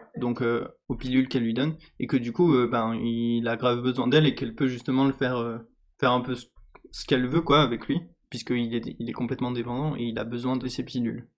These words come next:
L'élément déclencheur de la première dispute, c'est, euh, que, euh, elle a découvert son manuscrit de, de son nouveau, euh, roman chef-d'œuvre, là, et dedans, euh, c'est un mec qui vient un peu,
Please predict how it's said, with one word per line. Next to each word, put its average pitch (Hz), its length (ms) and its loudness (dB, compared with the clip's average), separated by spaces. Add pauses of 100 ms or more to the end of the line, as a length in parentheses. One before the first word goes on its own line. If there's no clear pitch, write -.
(120)
L'élément 180 440 6
déclencheur 165 480 8
de 147 80 8
la 135 80 8
première 143 300 4
dispute, 147 360 -4
c'est, 143 280 4
euh, 120 140 2 (360)
que, 139 100 4
euh, 120 600 4 (160)
elle 127 160 2
a 127 180 8
découvert 160 380 4
son 143 140 0
manuscrit 131 640 2 (300)
de, 131 280 4
de 120 160 -2
son 131 160 -2
nouveau, 127 520 4
euh, 120 300 2
roman 127 320 4
chef-d'œuvre, 143 400 0
là, 156 220 2 (260)
et 135 120 2
dedans, 147 420 6
euh, 131 220 6
c'est 123 160 -2
un 127 100 2
mec 156 180 2
qui - 140 -2
vient 123 160 0
un 123 60 0
peu, 151 140 -2